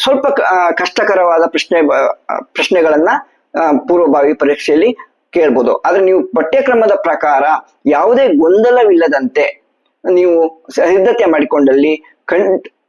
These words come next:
ಖಂಡಿತವಾಗಿಯೂ ನಿಮಗೆ ಪೂರ್ವಭಾವಿ ಪರೀಕ್ಷೆ ಸವಾಲು ಎನಿಸದು. ಈ ಬಗ್ಗೆ, "ಹೌದಾ ಸರ್, ಹೀಗೆ ಒಮ್ಮೆ ಮರುಪರೀಕ್ಷೆ ನಡೆದಾಗ ಈ ತರ ಕಠಿಣವಾಗಿ ಇರುವ, ಅಂದ್ರೆ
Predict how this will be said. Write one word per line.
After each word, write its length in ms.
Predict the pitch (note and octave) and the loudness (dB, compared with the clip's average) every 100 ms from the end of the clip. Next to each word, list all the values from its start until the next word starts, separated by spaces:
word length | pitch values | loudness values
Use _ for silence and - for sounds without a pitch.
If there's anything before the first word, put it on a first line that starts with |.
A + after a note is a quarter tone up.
| - | -6
ಖಂಡಿತವಾಗಿಯೂ 1200 | F3+ A3+ A3 - F3 D#3+ D3 C3+ C#3 F3 F3 _ C#3 | -2 0 0 0 0 2 2 2 2 0 -2 _ -2
ನಿಮಗೆ 640 | D3+ D3+ D3+ D#3+ - _ _ | 0 2 0 0 -4 _ _
ಪೂರ್ವಭಾವಿ 600 | - A#3 A#3+ D#3+ D#3 D3 | -2 0 2 2 2 0
ಪರೀಕ್ಷೆ 640 | C3+ C#3+ C3+ - F#3 G3+ _ - | 0 -2 -2 -2 -2 -2 _ -6
ಸವಾಲು 560 | D#3 D#3+ F3 E3 F3 | 0 0 2 2 0
ಎನಿಸದು. 680 | G3 D3+ D3+ D3+ D3+ A#2 G#2 _ _ _ - - - _ _ _ _ _ _ _ _ _ _ _ _ _ _ _ _ _ _ - | 0 -2 0 0 -2 -4 -4 _ _ _ -20 -20 -20 _ _ _ _ _ _ _ _ _ _ _ _ _ _ _ _ _ _ -4
ಈ 220 | A3+ B3+ | 0 2
ಬಗ್ಗೆ, 380 | A#3+ G3+ A3 A3+ A3 - - F3+ E3+ | 0 2 0 0 -2 -4 -4 -2 -2
"ಹೌದಾ 280 | E3+ A3+ A3+ | 0 0 0
ಸರ್, 200 | A3 G3 | 0 0
ಹೀಗೆ 520 | F3+ F#3+ G3+ F#3 F#3 | 2 2 4 2 2
ಒಮ್ಮೆ 220 | F3 F3 | 2 2
ಮರುಪರೀಕ್ಷೆ 640 | E3+ D#3+ G#3 A3+ G#3+ G#3+ G3 | 2 2 0 0 -2 0 0
ನಡೆದಾಗ 400 | F#3+ F3 F3+ F3 | 2 2 2 2
ಈ 40 | F3 | 2
ತರ 160 | F3 F3 E3+ - _ _ - | 0 0 -2 -6 _ _ -8
ಕಠಿಣವಾಗಿ 720 | F3+ A3 A#3 A3+ G#3 F#3+ F#3 | -2 0 2 2 2 2 2
ಇರುವ, 280 | F#3+ F3 E3+ E3+ - | 2 2 2 0 -2
ಅಂದ್ರೆ 440 | E3+ F3 E3+ C3+ | 0 2 0 -4